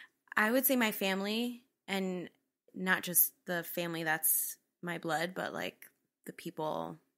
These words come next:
around me that I consider my family. Um,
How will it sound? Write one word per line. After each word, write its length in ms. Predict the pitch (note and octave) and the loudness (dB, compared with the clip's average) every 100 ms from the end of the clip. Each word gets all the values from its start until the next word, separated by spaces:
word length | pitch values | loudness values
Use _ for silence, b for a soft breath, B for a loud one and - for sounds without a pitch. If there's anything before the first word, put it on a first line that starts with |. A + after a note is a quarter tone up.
| - | -12
around 360 | E3+ D#3+ D3 E3 | -2 0 0 -2
me 180 | E3+ F3+ | -6 -6
that 160 | E3 | -8
I 60 | D#3 | -10
consider 400 | D#3+ D#3 D#3 D#3 | -10 -10 -8 -10
my 300 | D3 D3 D#3 - | -10 -12 -14 -12
family. 480 | D#3 D3+ D#3 E3+ - _ _ _ _ _ F3 | -10 -8 -8 -10 -14 _ _ _ _ _ -12
Um, 460 | D#3+ - F3+ E3+ | -10 -10 -10 -12